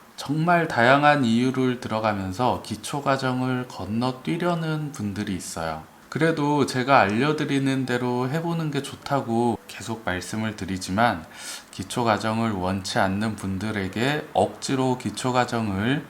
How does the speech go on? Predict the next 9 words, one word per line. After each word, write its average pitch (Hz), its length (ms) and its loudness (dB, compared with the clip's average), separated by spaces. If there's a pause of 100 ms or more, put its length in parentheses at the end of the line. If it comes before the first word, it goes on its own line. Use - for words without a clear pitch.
알려드릴 98 640 -2
수는 98 400 -4
없습니다. 82 720 -6 (300)
저도 135 440 2 (220)
돈 113 240 4
받고 151 300 6
하는 151 340 6
일이다 117 340 2
보니까 98 680 2